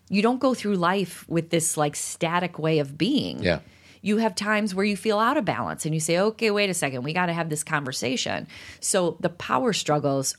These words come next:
Speaker 1: are a part of the balance.
Speaker 2: What else do you got before
Speaker 1: Um,
Speaker 2: I go on to my thing?
Speaker 1: You know, I think I feel, um, I feel okay, but one, I, I will say one more thing because I had tears about it.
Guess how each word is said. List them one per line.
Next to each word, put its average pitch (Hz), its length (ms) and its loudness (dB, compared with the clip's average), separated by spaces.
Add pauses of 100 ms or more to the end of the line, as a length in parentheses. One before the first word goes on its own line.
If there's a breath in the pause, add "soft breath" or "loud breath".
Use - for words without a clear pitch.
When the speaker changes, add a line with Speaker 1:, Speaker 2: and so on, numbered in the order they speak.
Speaker 1:
are 156 160 4
a 151 60 0
part 156 640 -4
of 147 240 -2
the 135 60 -6
balance. 95 640 -8
Speaker 2:
What 110 220 -2
else 127 220 -2
do - 160 -4
you 82 40 -2
got 80 280 0 (220)
before 92 520 2
Speaker 1:
Um, 87 60 4
Speaker 2:
I 90 80 4
go 87 180 2
on 82 200 2
to - 100 -6
my 80 220 0
thing? 143 340 -10 (360 loud breath)
Speaker 1:
You 233 140 0
know, 277 460 2
I 269 160 0 (180)
think 330 400 -2 (380)
I 220 320 2
feel, 196 880 2 (340)
um, 165 520 2 (1120 loud breath)
I 196 80 2
feel 208 300 0
okay, 175 500 2
but 170 220 0
one, 220 340 2 (220)
I, 185 200 2
I 185 120 2
will 190 160 0
say 202 160 2
one 196 220 2
more 190 200 2
thing 165 320 0
because 156 540 0
I 151 540 2 (120)
had 160 240 -2
tears 165 300 0
about 135 260 -2
it. 131 180 -4